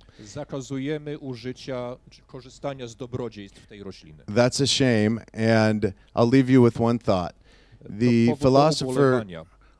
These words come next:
Speaker 2: Arthur Schopenhauer said, "All truth passes in three phases."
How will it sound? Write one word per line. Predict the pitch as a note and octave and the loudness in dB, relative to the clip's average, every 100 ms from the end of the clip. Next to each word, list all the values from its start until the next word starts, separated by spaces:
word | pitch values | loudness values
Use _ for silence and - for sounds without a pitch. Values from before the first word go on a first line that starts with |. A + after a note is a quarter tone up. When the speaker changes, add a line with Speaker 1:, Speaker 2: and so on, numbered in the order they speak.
| - | 0
Speaker 2:
Arthur | B2+ C3+ B2+ | 2 2 0
Schopenhauer | - A#2+ G#2+ G#2+ G2 G2 G2 G2 - | 4 4 6 0 0 0 0 -2 -6
said, | - A2+ G#2+ | -4 0 0
"All | G2 C3 B2+ | 4 4 4
truth | - B2 A#2+ | 0 0 0
passes | - G#2 G#2 G2 F2+ | -2 -2 -4 -8 -6
in | G2+ | -8
three | F2+ G2 G2 | -6 -6 -6
phases." | - F2 E2+ C#2+ D#2 - | -6 -10 -8 -12 -12 -12